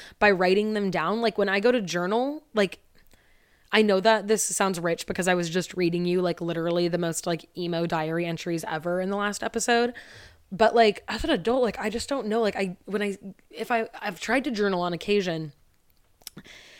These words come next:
and I kind of, like, don't, like, in a daily fashion, it doesn't really work for me. Um, 'cause I sit there at the end of the day and go to journal and I,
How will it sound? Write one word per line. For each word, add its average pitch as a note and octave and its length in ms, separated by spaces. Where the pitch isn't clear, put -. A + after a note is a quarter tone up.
and A#3+ 220
I A3 120
kind A3+ 280
of, B3+ 40
like, D4 220
don't, G#3+ 400
like, G#3 180
in A3+ 80
a G3+ 80
daily G3+ 400
fashion, F3+ 440
it G#3+ 40
doesn't F#3+ 240
really F3 160
work A3 240
for B3+ 140
me. A#3 340
Um, F#3 560
'cause G#3 120
I G#3+ 60
sit F#3+ 240
there G#3+ 100
at G3+ 80
the G#3+ 60
end G3+ 120
of F#3+ 40
the F#3 60
day F#3+ 200
and F#3+ 80
go F#3 120
to F3 80
journal F3+ 480
and G3 100
I, G3 120